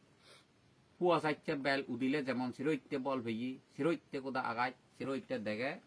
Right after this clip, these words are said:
এই চাইনিও তুমি পরকাল দেগে ভাড়া, দেগে ভাড়া,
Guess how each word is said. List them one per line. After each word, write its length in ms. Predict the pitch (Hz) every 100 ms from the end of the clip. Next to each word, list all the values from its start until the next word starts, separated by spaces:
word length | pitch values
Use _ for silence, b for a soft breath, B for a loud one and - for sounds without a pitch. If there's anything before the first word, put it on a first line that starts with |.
| - 165
এই 60 | 156
চাইনিও 420 | 151 131 120 131 -
তুমি 180 | 113 147 -
পরকাল 300 | 120 113 113 107
দেগে 140 | 117 127
ভাড়া, 160 | 107 107 110 - - 92
দেগে 220 | 104 117 143
ভাড়া, 180 | 127 92